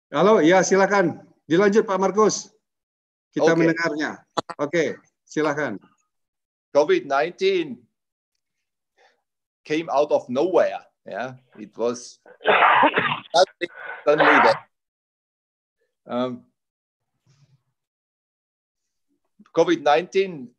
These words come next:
Speaker 2: mengherankan semua orang di dunia,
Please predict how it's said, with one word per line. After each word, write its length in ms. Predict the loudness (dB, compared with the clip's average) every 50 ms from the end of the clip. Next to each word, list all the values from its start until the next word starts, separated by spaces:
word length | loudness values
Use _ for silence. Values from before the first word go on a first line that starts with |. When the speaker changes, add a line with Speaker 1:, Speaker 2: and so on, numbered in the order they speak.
| _ _ _ _ _ _ _ -20
Speaker 2:
mengherankan 1300 | -18 -10 -6 -6 -4 -2 0 0 0 2 2 0 0 -2 -4 -6 -2 0 0 0 0 -2 -6 -16 -18 _ _
semua 720 | _ -14 -12 -12 -12 -8 -6 -4 -2 -2 -2 -4 -6 -8
orang 400 | -10 -10 -8 -6 -6 -6 -8 -8
di 160 | -12 -16 -16 -14
dunia, 400 | -14 -14 -14 -14 -14 -14 -14